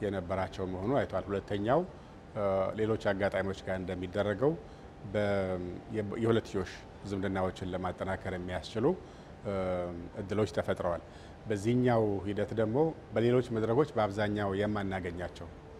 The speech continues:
እ፣ ሁኔታውም አይ-፣ መ-፣ ፈቅዶ፣ እ፣ ተደጋጋሚ ግንኙነት ለመፍጠር አስቸ-፣ በማይቻልባቸው ሀገሮች ጋር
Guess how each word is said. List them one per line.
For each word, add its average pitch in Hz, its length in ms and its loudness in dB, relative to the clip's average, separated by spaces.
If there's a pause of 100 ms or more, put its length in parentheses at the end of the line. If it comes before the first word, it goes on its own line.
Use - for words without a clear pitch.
(320)
እ፣ 101 140 0 (180)
ሁኔታውም 101 480 4
አይ-፣ 107 160 -2
መ-፣ 98 220 -4 (300)
ፈቅዶ፣ 98 340 2 (560)
እ፣ 107 140 -4 (100)
ተደጋጋሚ 101 640 2 (460)
ግንኙነት 104 420 -2
ለመፍጠር 95 380 -2
አስቸ-፣ - 320 -6
በማይቻልባቸው 95 1200 -2
ሀገሮች 95 380 -2
ጋር 135 200 8